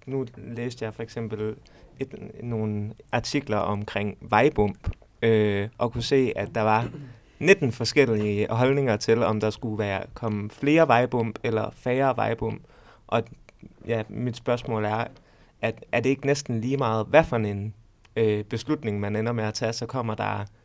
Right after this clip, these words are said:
tyve, ja, øh, sure borgere, som siger, at det var, det er irriterende med de vejbump, for eksempel.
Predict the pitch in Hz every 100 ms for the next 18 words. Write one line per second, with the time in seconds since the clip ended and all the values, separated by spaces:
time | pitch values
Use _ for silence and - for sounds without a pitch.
0 | _ - - 147 139 143 143 - _ _
1 | _ - - 104 110 - - 107 104 110
2 | 120 - - 131 123 131 110 107 113 107
3 | - 110 - 110 110 107 104 92 113 -
4 | _ _ - 107 104 - 113 98 101 101
5 | 98 104 107 - - - - 110 -